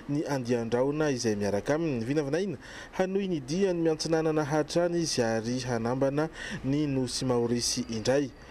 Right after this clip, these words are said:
Tsy ahina kosa ny fiverenany an-tanety, hoy ny sampana mpamantatra ny toetry ny andro. Araka izany dia foana avokoa aloha ny filazana loza amin'ny fahabetsahan'ny rotsakorana ho an'ireo izay nara izany.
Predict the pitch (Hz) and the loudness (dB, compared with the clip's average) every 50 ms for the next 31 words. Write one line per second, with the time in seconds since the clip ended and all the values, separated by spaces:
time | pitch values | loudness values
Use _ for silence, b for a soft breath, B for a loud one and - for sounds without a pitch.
0 | B B B B B B - - 185 190 180 180 170 - 233 214 - 190 165 151 | B B B B B B 0 2 2 4 4 2 2 0 -2 0 2 0 2 2
1 | 143 135 - 135 123 120 120 127 135 127 131 127 135 135 - 139 139 135 - 143 | -2 -2 0 2 2 4 4 2 2 2 0 -2 -2 -2 -2 -2 -2 0 0 0
2 | 139 147 151 165 160 - - - 123 117 123 135 135 139 131 127 - 123 120 123 | 2 2 2 0 0 -2 -10 -4 -2 0 2 2 2 0 -2 0 -2 0 0 0
3 | 117 117 113 120 113 117 113 110 117 - - 117 113 110 107 - - 117 113 - | 0 0 0 0 0 0 0 0 -2 0 0 -2 -2 -4 -4 -2 -2 -2 -2 0
4 | 131 147 156 160 147 - - B B B B B B B 123 123 123 117 - 143 | 0 0 0 0 -2 -6 -14 B B B B B B B 2 2 2 2 0 -2
5 | 151 156 139 123 120 - 139 131 120 110 - - - 165 160 156 160 165 156 135 | 0 0 -2 -2 0 0 2 2 2 -2 -2 0 2 2 4 4 2 0 0 -2
6 | - 147 135 123 113 110 123 139 151 160 165 180 196 B B B B B B B | 2 2 2 2 2 2 2 2 2 2 2 0 0 B B B B B B B
7 | 120 117 143 202 214 190 175 196 208 - - 165 160 160 160 160 160 175 190 160 | 0 2 2 2 2 2 4 2 2 4 2 2 2 2 2 2 2 2 2 2
8 | 135 123 - - 147 131 120 120 117 - - 151 147 143 143 139 139 139 139 139 | 0 2 2 2 2 2 2 0 0 2 2 2 4 2 2 2 2 2 2 2
9 | 131 127 117 135 123 - - 165 165 170 170 175 170 156 135 127 120 120 117 117 | 0 2 0 0 0 2 2 2 4 4 4 4 4 4 4 2 2 2 2 2
10 | 135 156 147 135 117 110 110 110 107 107 104 101 98 101 120 143 175 202 | 2 2 4 2 0 2 2 2 2 2 2 0 2 2 2 2 2 0